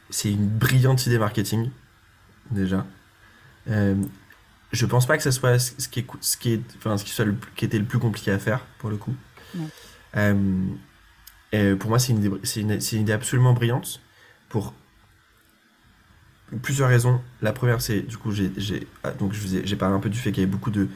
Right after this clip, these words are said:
Speaker 1: de chaînes de vidéos réactions. Euh, donc, t'as la majorité des,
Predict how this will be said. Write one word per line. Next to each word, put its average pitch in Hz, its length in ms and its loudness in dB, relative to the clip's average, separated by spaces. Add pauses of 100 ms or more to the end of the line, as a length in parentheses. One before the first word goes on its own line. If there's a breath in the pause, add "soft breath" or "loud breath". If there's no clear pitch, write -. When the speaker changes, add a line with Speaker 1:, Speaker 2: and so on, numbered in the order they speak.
(360 loud breath)
Speaker 1:
de 98 60 -2
chaînes 117 200 2
de 101 60 4
vidéos 98 300 2
réactions. 98 500 0 (500 loud breath)
Euh, 92 260 0 (580)
donc, 95 160 -2
t'as 95 320 2
la 101 140 0
majorité 104 400 2
des, 95 180 0